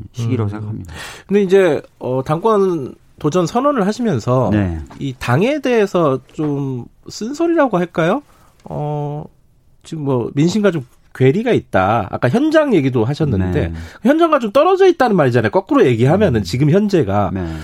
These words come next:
Speaker 2: 어, 어떤 부분에서 그런 걸 느끼신 거예요?
Speaker 1: 뭐 최근에 이제 뭐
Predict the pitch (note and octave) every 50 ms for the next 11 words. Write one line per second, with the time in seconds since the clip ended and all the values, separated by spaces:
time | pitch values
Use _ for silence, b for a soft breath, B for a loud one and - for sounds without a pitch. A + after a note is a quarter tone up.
0 | E2 B B B _ _ - A3 B3+ G#3 C3+ C3 C3 - F4+ F#4+ F#4+ F4+ F#4 F4
1 | E4 F4 E4 C4+ - D#3+ - D#3+ E3+ D#3+ D#3 C3+ A2+ G#2+ - B2 A2 - - A2
2 | G#2 F#2 G2 F2 E2+ G2 F#3 C#4 b b b b b b b b b b b b
3 | _ - A#2 A2+ A#2 A2+ A2+ A#2 A#2 A2+ A2+ A#2 A#2 A#2 A2+ - - - D3+ D#3
4 | D#3 D3 C3+ B2 A#2 A#2+ A#2+ A#2+ A#2+ A#2 A#2 A#2 A2+ - - - F2 G#2 G#2+ G#2+
5 | G#2 G#2 G2